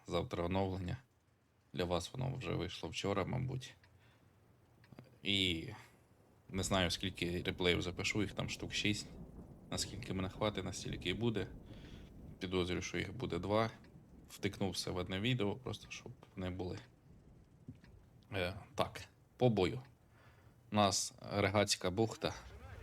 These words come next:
Стандартний бій. Дофігіще П Т. Дві Л Т. У нас три бутилки, в них одна. І ми на початку бою мчимо займати центр, тому що бачимо, що в нас Є Б Р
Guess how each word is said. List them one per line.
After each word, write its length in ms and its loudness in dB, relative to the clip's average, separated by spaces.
Стандартний 640 4
бій. 280 4
Дофігіще 800 4
П 140 0
Т. 260 2
Дві 240 6
Л 200 6
Т. 300 4
У 40 0
нас 180 4
три 180 4
бутилки, 500 2
в 40 -2
них 200 0
одна. 280 0
І 280 6
ми 380 2
на 100 -2
початку 480 2
бою 380 6
мчимо 640 4
займати 380 2
центр, 380 2
тому 260 -4
що 140 -4
бачимо, 320 4
що 140 0
в 20 -4
нас 320 -2
Є 60 2
Б 120 2
Р 300 4